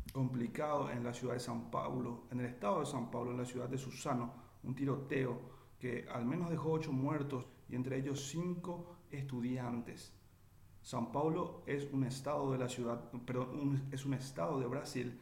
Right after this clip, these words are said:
y Suzano, el lugar donde aconteció este ataque, es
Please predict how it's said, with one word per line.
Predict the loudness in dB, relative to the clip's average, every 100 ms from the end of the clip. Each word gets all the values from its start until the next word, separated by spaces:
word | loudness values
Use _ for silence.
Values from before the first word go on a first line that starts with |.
| -16 -20 -8 -4
y | -2 -2
Suzano, | -2 0 2 2 2 -2 -10 -16 -4
el | 0
lugar | 2 4
donde | 4 2
aconteció | 2 4 4 4 0 -2 2 2 0 -8 -16 -20 -20 -20 -20 -20 -20 -20 -20 -14
este | -14 -4 0 2
ataque, | 0 0 0 0 -2 -4 0
es | 0 0